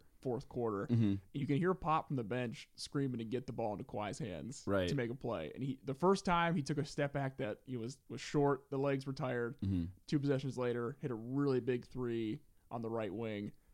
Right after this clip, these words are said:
Speaker 1: Kawhi played at a very high level on both ends of the floor.
Speaker 2: Mm-hmm.
Speaker 1: Maybe one of the only guys in the league that can guard Russell Westbrook on one end and
Speaker 2: And
Speaker 1: then give it to him in crunch time
Speaker 2: Yeah.
Speaker 1: and get buckets for the Spurs.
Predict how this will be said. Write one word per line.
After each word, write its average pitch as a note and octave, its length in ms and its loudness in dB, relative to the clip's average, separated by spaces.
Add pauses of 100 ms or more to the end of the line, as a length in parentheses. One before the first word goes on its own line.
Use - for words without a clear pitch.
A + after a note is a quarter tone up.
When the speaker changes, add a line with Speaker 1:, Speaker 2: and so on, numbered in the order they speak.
(680)
Speaker 1:
Kawhi D3+ 560 4 (120)
played A#2 540 0 (380)
at B2+ 100 -2
a A2 40 -4
very C#3 420 4
high C3 180 2
level A#2+ 300 0
on A2 200 -4
both A2+ 240 0
ends A2+ 180 -4
of A2 40 -8
the A2+ 140 -8
floor. G#2 340 -2
Speaker 2:
Mm-hmm. G2 220 4 (420)
Speaker 1:
Maybe E3 240 2
one F#3+ 140 2
of D#3 60 -2
the C3+ 200 0
only C#3+ 280 2
guys B2+ 320 2
in C3+ 60 -6
the A#2+ 80 -6
league A#2 460 -2 (440)
that C3+ 200 -2
can A#2 240 -4 (100)
guard C3 300 2
Russell C3 260 0
Westbrook B2+ 400 -4
on A#2 120 -2
one A#2+ 180 -2
end C3+ 240 0 (340)
and C#3 60 2
Speaker 2:
And - 60 2
Speaker 1:
then B2+ 180 0
give C#3 160 4
it A#2+ 100 -2
to D3 140 0
him B2 80 -2
in A2+ 80 -6
crunch C3 260 -2
time C#3 320 2
Speaker 2:
Yeah. D#2 300 -2
Speaker 1:
and C3 120 0
get B2 200 2
buckets B2 580 -4 (260)
for C#3 120 -2
the A2 100 -2
Spurs. A2+ 440 -2